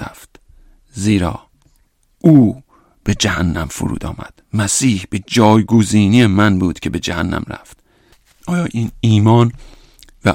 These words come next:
امید زنده شماست که مسیح به جای من مرد؟ این هفته من خبر مرگ یکی از افرادی رو شنیدم که سالها رو میشناختم.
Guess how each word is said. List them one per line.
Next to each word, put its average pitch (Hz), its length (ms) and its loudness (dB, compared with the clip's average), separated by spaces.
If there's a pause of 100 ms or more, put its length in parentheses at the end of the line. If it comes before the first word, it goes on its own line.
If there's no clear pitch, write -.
(140)
امید 135 420 4
زنده 110 680 4
شماست 87 640 -2 (500)
که 95 80 -4
مسیح 95 600 -2
به 98 120 2
جای 104 320 4
من 101 180 2
مرد؟ 82 400 -4 (920)
این 104 100 0
هفته 101 240 0
من 104 140 2
خبر 101 340 0
مرگ 98 400 0 (540)
یکی 101 260 0
از 92 300 -2 (440)
افرادی 104 440 0
رو 101 340 4
شنیدم 113 520 2
که 135 360 0
سالها 120 420 2
رو - 280 -2 (200)
میشناختم. 92 640 2